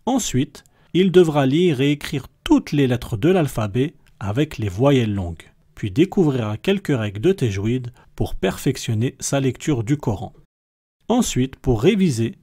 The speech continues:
et mettre en pratique tout ce qu'il aura appris dans ce deuxième module, il fera son deuxième cahier de lecture.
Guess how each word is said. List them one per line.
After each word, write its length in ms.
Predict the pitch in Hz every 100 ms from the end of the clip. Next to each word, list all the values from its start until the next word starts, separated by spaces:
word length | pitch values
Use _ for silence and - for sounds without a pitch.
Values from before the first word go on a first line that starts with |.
| _ -
et 100 | 202
mettre 320 | 165 - -
en 100 | 233
pratique 520 | 233 - 123 - 127 - -
tout 180 | 285 254
ce 160 | -
qu'il 240 | 135 - 107
aura 220 | 117 185
appris 300 | 185 - 120
dans 140 | 110
ce 140 | - 107
deuxième 520 | 92 170 208 143 117
module, 500 | 101 92 117 143 147 - _ -
il 160 | 220
fera 340 | - 127 120 156
son 240 | - 113
deuxième 540 | 95 151 170 139 160
cahier 340 | 123 127 123 151
de 120 | 135
lecture. 500 | 147 120 - 87 85